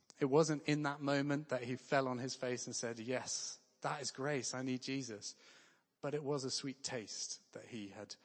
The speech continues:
had a foretaste, that he then eventually met Jesus and tasted that grace.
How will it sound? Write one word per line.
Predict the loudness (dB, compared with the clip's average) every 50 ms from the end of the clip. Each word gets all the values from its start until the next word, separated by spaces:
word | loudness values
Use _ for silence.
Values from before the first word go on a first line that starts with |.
| -20 -20 _ _
had | -6 -4 -2
a | -2 -4
foretaste, | -4 -4 -4 -4 -4 -4 -4 -6 -8 -6 -8 -8 -8 -8 -8 -10 -16 -20 -20 _ _ -12
that | -12 -8
he | -6 -4 -2
then | -2 -2 -2
eventually | -2 -2 -2 -2 -4 -4 -8 -8 -8 -8
met | -8 -6 -8 -8 -8
Jesus | -10 -12 -10 -10 -12 -10 -10 -10 -10
and | -10 -12 -12
tasted | -8 -6 -6 -6 -4 -6 -8 -8 -8
that | -8 -10 -10 -10
grace. | -8 -6 -6 -6 -8 -10 -12 -12 -12